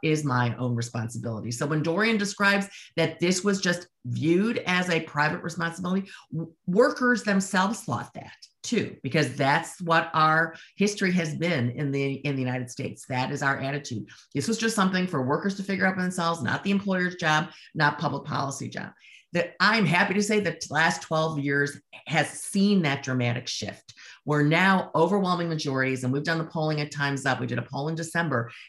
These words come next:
Even in December, right, where we were, you know, deep in the middle of the pandemic, um, and the economic recession, eight out of,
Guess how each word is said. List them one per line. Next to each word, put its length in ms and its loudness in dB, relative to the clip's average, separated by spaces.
Even 420 4
in 280 4
December, 600 0
right, 240 2
where 320 0
we 160 2
were, 300 2
you 80 -2
know, 80 0
deep 360 0
in 120 2
the 60 2
middle 200 0
of 60 -2
the 80 -2
pandemic, 720 -2
um, 380 4
and 200 6
the 120 0
economic 440 0
recession, 800 -2
eight 180 4
out 200 4
of, 140 0